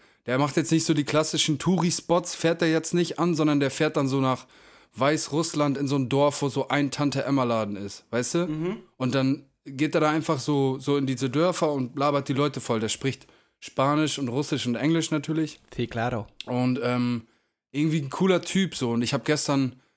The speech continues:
Speaker 1: wie dreiundzwanzig Uhr, zweiundzwanzig Uhr dreißig das erste Video geguckt von dem und hab dann bis zwei Uhr oder so den scheiß Channel mir reingezogen.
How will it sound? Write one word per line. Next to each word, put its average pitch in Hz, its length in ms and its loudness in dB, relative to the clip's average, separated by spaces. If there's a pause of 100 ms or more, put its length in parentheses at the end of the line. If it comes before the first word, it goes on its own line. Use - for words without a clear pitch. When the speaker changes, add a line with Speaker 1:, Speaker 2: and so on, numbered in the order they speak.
(220)
Speaker 1:
wie 120 140 -2
dreiundzwanzig 143 720 0
Uhr, 143 220 0
zweiundzwanzig 151 480 0
Uhr 139 80 0
dreißig 143 320 0
das 139 120 -2
erste 135 300 -2
Video 156 220 2
geguckt 156 320 -2
von 143 160 0
dem 139 160 2
und 123 120 0
hab 135 140 -2
dann 123 180 0
bis 120 200 -2
zwei 123 400 0
Uhr 123 180 -4
oder 120 160 -2
so 113 140 -2
den 110 200 -2
scheiß 107 300 -4
Channel 127 300 -2
mir 101 160 -4
reingezogen. 104 580 -8